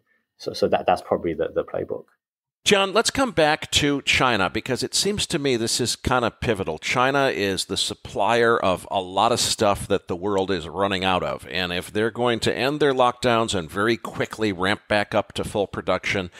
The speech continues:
Speaker 2: and still want to sell things to the West, well, gee, maybe, you know, we just, uh, managed to get off easy and, and everything's about to turn up rosy from here.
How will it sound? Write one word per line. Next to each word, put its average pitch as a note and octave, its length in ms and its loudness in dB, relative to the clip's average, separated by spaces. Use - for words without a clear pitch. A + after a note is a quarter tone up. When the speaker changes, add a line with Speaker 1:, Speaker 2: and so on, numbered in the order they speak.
Speaker 2:
and G2 200 0
still E3+ 360 2
want D3 300 2
to D3 100 2
sell - 360 4
things F#2 460 0
to G#2 100 0
the F2 100 -4
West, E2+ 420 -2
well, B2+ 320 0
gee, B2 240 0
maybe, B2 300 0
you B2 160 4
know, A#2+ 120 4
we A2+ 140 0
just, A2+ 400 0
uh, G2+ 240 4
managed A2 520 -2
to F#2 100 -4
get G#2+ 180 2
off G#2 220 4
easy G#2 340 2
and, E2+ 140 0
and F2 180 -4
everything's G2+ 380 0
about G#2 300 0
to - 80 -8
turn F#2+ 360 0
up - 260 -4
rosy E2 480 -2
from E2 220 -8
here. E2+ 260 -6